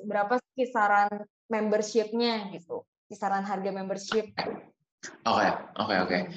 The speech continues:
Speaker 2: Untuk, eh, saat ini ya, saat ini,
Speaker 1: Mm-mm.
Speaker 2: saat detik ini, itu kita baru aja update kalau bisa memakai, bisa menjadi member Alas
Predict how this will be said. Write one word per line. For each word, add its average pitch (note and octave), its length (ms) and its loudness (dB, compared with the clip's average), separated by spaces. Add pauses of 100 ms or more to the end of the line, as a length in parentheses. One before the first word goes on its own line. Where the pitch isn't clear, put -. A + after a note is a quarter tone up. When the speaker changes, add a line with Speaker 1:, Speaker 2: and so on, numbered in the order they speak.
(160)
Speaker 2:
Untuk, D#3+ 400 6
eh, C3 400 4
saat C3+ 320 2
ini D3+ 240 4
ya, F2 100 2
saat - 460 -2
ini, C#3 320 4
Speaker 1:
Mm-mm. C#3 80 0
Speaker 2:
saat F#2+ 240 -2
detik - 340 -6
ini, G2 460 -2 (320)
itu C3 160 2
kita D3 320 2
baru A2 240 6
aja G2+ 320 2
update - 640 -2
kalau G2+ 640 2 (160)
bisa B2+ 640 -2 (240)
memakai, A2 720 -4 (240)
bisa B2 240 0
menjadi G#2+ 320 2
member G2 400 0
Alas E2+ 760 -2